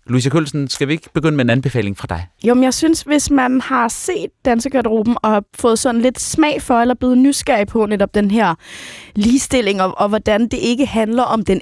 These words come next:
Speaker 2: enkelte kvinde, der skal gøre det bedre, men netop om nogle strukturer, man er op imod,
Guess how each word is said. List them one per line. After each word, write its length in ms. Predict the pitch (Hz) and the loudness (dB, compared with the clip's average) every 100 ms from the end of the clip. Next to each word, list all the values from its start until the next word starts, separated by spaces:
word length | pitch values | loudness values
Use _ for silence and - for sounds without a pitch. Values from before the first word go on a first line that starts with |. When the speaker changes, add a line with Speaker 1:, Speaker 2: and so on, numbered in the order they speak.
| - | 0
Speaker 2:
enkelte 380 | 277 285 269 233 | -2 0 0 0
kvinde, 380 | - 220 220 | 0 2 2
der 100 | 247 | 2
skal 180 | 214 - | -2 -4
gøre 200 | - 202 | -2 0
det 100 | 196 - | -2 -2
bedre, 320 | 220 220 240 | 0 2 0
men 140 | 233 220 | 0 -2
netop 280 | 220 233 240 | -2 -2 -2
om 80 | 240 | -2
nogle 220 | 247 247 | -2 -4
strukturer, 720 | - 240 - - 349 294 302 | -4 -6 -6 0 0 2 0
man 180 | 240 190 | 0 -2
er 40 | |
op 200 | 180 180 | -2 -2
imod, 280 | 208 185 175 | -4 -4 -4